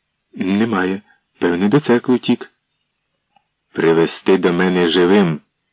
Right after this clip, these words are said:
воєводу Дмитрія. Хочу глянути на нього.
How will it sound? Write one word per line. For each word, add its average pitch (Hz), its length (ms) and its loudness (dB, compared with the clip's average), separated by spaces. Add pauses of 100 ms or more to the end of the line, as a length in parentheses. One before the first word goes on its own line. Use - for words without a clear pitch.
(140)
воєводу 85 640 2
Дмитрія. 82 600 -2 (600)
Хочу 95 540 0
глянути 92 680 2
на 85 160 0
нього. 82 420 -2